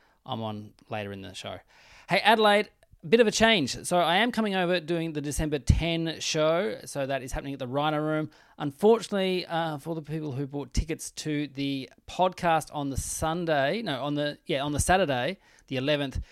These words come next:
we have to postpone that. I'm so sorry. Uh, just some things have come up and I can't be in there on that day. So we will let you know with the tickets, and I'm gonna come back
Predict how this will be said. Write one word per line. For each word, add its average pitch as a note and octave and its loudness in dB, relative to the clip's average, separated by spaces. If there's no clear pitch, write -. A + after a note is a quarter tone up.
we C#3 -2
have E3 0
to D3+ -10
postpone D#3 0
that. D3 0
I'm B2+ -8
so D#3+ 0
sorry. C3 0
Uh, B2 -2
just B2 -8
some C3 -6
things D3+ -2
have C#3+ -4
come C3+ -4
up B2 -4
and B2 -6
I A2+ -8
can't C#3 -4
be B2+ -6
in A#2+ -6
there A2+ -6
on A#2 -4
that A2 -8
day. D3+ 2
So D3+ 2
we C#3+ -2
will D#3+ -2
let E3+ -6
you F3+ -4
know D#3 0
with C#3 -8
the C3+ -10
tickets, F3+ 0
and C#3+ -4
I'm C#3 -2
gonna C#3 -2
come D3 -4
back C3+ -2